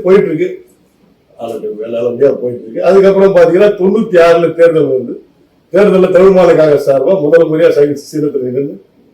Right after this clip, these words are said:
வெற்றி பெறுறேன். அதற்கு அடுத்தது தொடர்ந்து நடைபெற்ற தேர்தல்கள்ல ரெண்டு முறை தனித்து, ரெண்டு முறை கூட்டணியிலையும், ஒரு முறை அ தி மு க கூட்டணி, but நம்ம அதை பண்ணல, ஏன்னா எங்க பகுதியில அதை பண்ணாத. ரெண்டு முறை தனித்து, ரெண்டு முறை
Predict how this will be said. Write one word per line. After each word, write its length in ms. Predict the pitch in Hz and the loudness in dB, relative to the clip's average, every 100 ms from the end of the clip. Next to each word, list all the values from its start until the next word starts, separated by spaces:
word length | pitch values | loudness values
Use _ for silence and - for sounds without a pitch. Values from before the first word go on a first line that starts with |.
| _ _ _ - | _ _ _ -2
வெற்றி 220 | 143 160 | -2 0
பெறுறேன். 420 | 139 123 117 - - _ _ _ _ _ _ _ | -2 -2 -4 -6 -10 _ _ _ _ _ _ _
அதற்கு 340 | 180 220 220 214 | 2 4 4 4
அடுத்தது 360 | 196 233 220 214 190 180 | 4 0 2 4 4 4
தொடர்ந்து 300 | 185 202 196 196 170 | 2 2 4 4 4
நடைபெற்ற 460 | 170 180 160 160 160 | 4 2 0 -2 2
தேர்தல்கள்ல 580 | 165 156 151 147 143 156 156 165 | 2 2 0 0 0 0 2 2
ரெண்டு 180 | 170 180 | 2 0
முறை 200 | 175 180 156 | 2 0 2
தனித்து, 380 | 175 175 190 - - - _ _ _ | 0 -2 -2 -2 -2 -14 _ _ _
ரெண்டு 220 | 160 175 175 | -2 0 0
முறை 240 | 165 180 165 135 120 - | 0 4 4 4 2 -2
கூட்டணியிலையும், 640 | 175 165 156 143 139 180 208 - _ _ _ - | -4 -2 0 0 0 -2 -4 -10 _ _ _ -2
ஒரு 100 | 147 | -2
முறை 180 | 160 165 165 | 2 2 2
அ 80 | 165 | 0
தி 100 | 170 | -2
மு 100 | 156 | -4
க 80 | 147 | -4
கூட்டணி, 280 | 147 143 185 190 | -2 0 0 0
but 100 | 143 143 | -2 -2
நம்ம 140 | 139 131 | -2 -2
அதை 120 | 127 - | -2 -2
பண்ணல, 240 | 156 156 147 - - _ _ _ _ | -4 0 -2 -2 -12 _ _ _ _
ஏன்னா 140 | 151 160 151 | 2 2 2
எங்க 140 | 147 147 | 0 0
பகுதியில 280 | 156 147 | 0 2
அதை 120 | 139 131 | 0 -2
பண்ணாத. 320 | 127 131 123 139 - - - _ - | -4 -2 -2 -2 -6 -10 -18 _ -2
ரெண்டு 180 | 185 196 | 2 4
முறை 200 | 196 214 202 | 4 4 4
தனித்து, 340 | 185 180 - 143 156 | 4 2 -2 -6 -4
ரெண்டு 160 | 160 147 | -2 -2
முறை 180 | 147 | 2